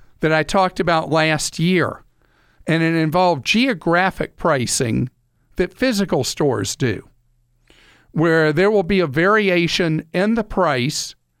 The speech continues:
at individual outlets of the same chain based on how close they are to competitors.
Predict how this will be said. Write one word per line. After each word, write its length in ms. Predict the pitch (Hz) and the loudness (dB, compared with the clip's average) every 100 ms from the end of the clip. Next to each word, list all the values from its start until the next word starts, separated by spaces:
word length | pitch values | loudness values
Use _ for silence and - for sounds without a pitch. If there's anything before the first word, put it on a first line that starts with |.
| _ _ _ - | _ _ _ -2
at 220 | 175 - | -2 0
individual 680 | 185 233 226 214 190 196 175 | -2 0 2 0 2 0 0
outlets 520 | 175 170 143 135 - | 0 0 0 -4 -2
of 120 | 147 | -2
the 80 | 127 | -2
same 440 | - 185 185 220 214 | -2 0 0 0 -2
chain 680 | - 233 202 123 - 123 - _ _ _ _ _ _ _ _ _ _ _ _ | -2 -2 0 -2 -4 -8 -14 _ _ _ _ _ _ _ _ _ _ _ _
based 420 | 175 214 226 - | 0 0 0 -2
on 220 | - 170 147 | -2 0 -2
how 400 | - 190 208 208 | -2 0 0 -2
close 560 | - - 220 254 - | -6 -2 0 0 -2
they 220 | 202 170 | -2 0
are 420 | 139 131 127 151 - _ _ _ _ | 2 2 0 -2 -6 _ _ _ _
to 180 | - 190 | -2 -2
competitors. 840 | - 165 190 180 143 107 - - | -2 -2 2 2 0 -4 -10 -16